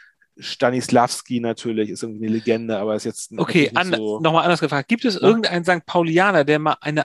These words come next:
Speaker 2: Autobiografie geschrieben hat?
Speaker 1: Ähm, nee,
Speaker 2: Wahrscheinlich
Speaker 1: nicht,
Speaker 2: nicht, ne?
Speaker 1: nicht, also
Speaker 2: Weil ich
Speaker 1: vielleicht,
Speaker 2: nämlich
Speaker 1: also wahrscheinlich, ich könnte mir vorstellen,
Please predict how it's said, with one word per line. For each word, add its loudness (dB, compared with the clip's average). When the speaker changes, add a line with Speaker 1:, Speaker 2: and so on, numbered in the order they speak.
Speaker 2:
Autobiografie 0
geschrieben -8
hat? -14
Speaker 1:
Ähm, -2
nee, -8
Speaker 2:
Wahrscheinlich 0
Speaker 1:
nicht, -4
Speaker 2:
nicht, -16
ne? -4
Speaker 1:
nicht, -10
also -2
Speaker 2:
Weil 2
ich 0
Speaker 1:
vielleicht, 2
Speaker 2:
nämlich -20
Speaker 1:
also 2
wahrscheinlich, 2
ich -18
könnte -2
mir 0
vorstellen, -2